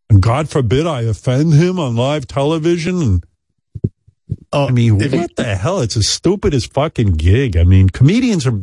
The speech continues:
Speaker 1: are supposed to be funny. And the only way to be funny is to be cynical.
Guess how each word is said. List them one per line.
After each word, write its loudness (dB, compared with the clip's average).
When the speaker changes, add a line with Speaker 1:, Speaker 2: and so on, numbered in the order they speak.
Speaker 1:
are -2
supposed -2
to -2
be 0
funny. -4
And 6
the 2
only 0
way 0
to -2
be 0
funny -2
is -2
to -4
be 0
cynical. -4